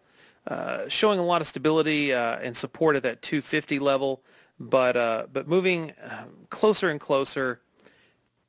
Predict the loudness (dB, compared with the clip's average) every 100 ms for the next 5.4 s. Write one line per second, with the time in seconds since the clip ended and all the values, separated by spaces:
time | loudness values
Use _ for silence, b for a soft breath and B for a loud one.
0 | _ _ _ _ _ -4 0 0 2 0
1 | 0 -2 -6 -6 0 0 0 -2 -2 0
2 | 0 2 0 -4 -6 -8 b b b b
3 | -4 -2 -4 -8 -4 -2 -2 -2 -4 -4
4 | -2 -2 -4 -6 -6 -4 -6 -4 -4 0
5 | -2 -4 -10 -14